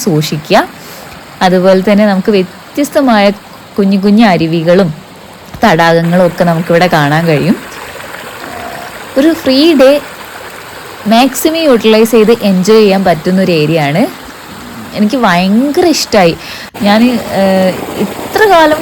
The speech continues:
കോഴിക്കോട് ജില്ലയിൽ ഉണ്ടായിട്ടും ഇവിടുന്ന് വെറും ഒരു നാൽപത്തഞ്ച് മിനിറ്റ്, ഞാൻ, ഏഹ്, കറക്റ്റ് വരുന്നത് മുക്കം ഏരിയയിലാണ്.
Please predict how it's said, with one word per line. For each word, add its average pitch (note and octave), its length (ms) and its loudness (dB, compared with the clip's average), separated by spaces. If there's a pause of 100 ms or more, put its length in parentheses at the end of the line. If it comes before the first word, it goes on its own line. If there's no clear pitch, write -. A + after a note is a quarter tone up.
(100)
കോഴിക്കോട് B3 500 4
ജില്ലയിൽ A3 340 2
ഉണ്ടായിട്ടും F#3+ 460 0 (380)
ഇവിടുന്ന് A#3 240 0 (100)
വെറും A#3+ 340 2
ഒരു D4 120 0 (340)
നാൽപത്തഞ്ച് A3 600 0
മിനിറ്റ്, G3 320 -4
ഞാൻ, G#3 100 0 (360)
ഏഹ്, G3+ 260 2 (240)
കറക്റ്റ് G#3 400 0
വരുന്നത് A3 360 2 (240)
മുക്കം A3 280 -2 (120)
ഏരിയയിലാണ്. F3 440 0